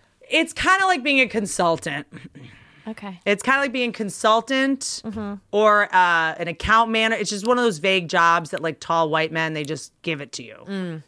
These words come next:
Speaker 1: They're just
Speaker 2: mm-hmm.
Speaker 1: like, "We need some direction."
Speaker 2: Right.
Speaker 1: And you seem decisive.
Speaker 2: There's, like, some weird dudes you went to high school with, like, in a weird fedora that blow it for the real creative directors.
Speaker 1: And you know who it really is? It's guys that, like, used to do graffiti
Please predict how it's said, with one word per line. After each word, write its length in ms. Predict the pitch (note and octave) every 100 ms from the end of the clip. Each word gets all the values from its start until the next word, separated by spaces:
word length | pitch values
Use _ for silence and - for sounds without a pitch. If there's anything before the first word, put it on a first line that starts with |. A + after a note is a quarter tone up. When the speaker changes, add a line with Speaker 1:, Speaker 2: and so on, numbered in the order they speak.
| -
Speaker 1:
They're 140 | F#3+
just 120 | F3+
Speaker 2:
mm-hmm. 60 | F#3
Speaker 1:
like, 120 | F3+
"We 200 | E3 G3+
need 200 | G#3 F#3+
some 240 | - G3+ E3+
direction." 680 | E3+ F3 - A3 G#3+ A3+ A3+
Speaker 2:
Right. 300 | D#3+ C3+ - - _ _ -
Speaker 1:
And 240 | F3+ F3+
you 160 | G3 G3
seem 260 | - F#3+
decisive. 600 | E3+ D#3+ D3+ C3+ A2 - - - -
Speaker 2:
There's, 160 | G3 F#3+
like, 160 | A3
some 220 | - G#3+ F3
weird 240 | E3+ E3+
dudes 320 | E3+ D#3+ D#3+
you 80 | E3+
went 160 | D#3 -
to 60 |
high 100 | D#3+
school 200 | C#3+ -
with, 220 | D3 C3+ -
like, 140 | C#3+
in 80 | D#3+
a 40 |
weird 220 | D3+ C#3
fedora 380 | C#3+ D#3+ D3+ C3
that 260 | C3+ - C#3+
blow 340 | D3 C#3+ C#3
it 140 | C3 -
for 120 | D#3
the 100 | C#3+
real 380 | C#3 D#3 E3 D3+
creative 420 | - D3 B2+ -
directors. 160 | -
Speaker 1:
And 80 | C4+
you 80 | C4+
know 160 | D#4+ E4+
who 180 | F4
it 40 | B3
really 280 | C4+ C4+ A#3
is? 320 | A#3 B3 - -
It's 200 | G#3+ -
guys 440 | - F#3+ G#3 A3
that, 160 | A3 F#3
like, 180 | F#3 F3+
used 320 | D#3+ F3+ -
to 60 | F#3
do 240 | D3+ F3+
graffiti 840 | D#3+ E3+ - D#3+ E3 F#3+ G#3 A3